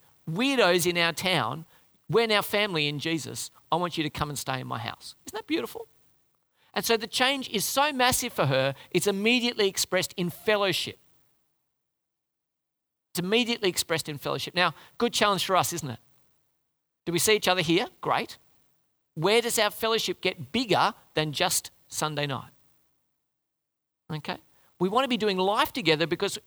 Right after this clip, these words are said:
in Jesus we've become family. It's a pretty good challenge, isn't it? But anyway,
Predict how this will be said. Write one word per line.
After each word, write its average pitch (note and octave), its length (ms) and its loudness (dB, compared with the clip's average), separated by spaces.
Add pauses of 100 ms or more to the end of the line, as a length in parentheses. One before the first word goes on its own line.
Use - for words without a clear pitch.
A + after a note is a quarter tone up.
in F#3 240 -2
Jesus A#3 480 -2
we've D#3 140 -4
become E3+ 320 0
family. C3+ 480 -8 (2000)
It's - 80 -18
a - 20 -20
pretty D#3 180 -4
good C3+ 160 -4
challenge, B2+ 340 -2
isn't D3 160 -6
it? G#2+ 120 -6 (160)
But B3 80 6
anyway, A#3 140 4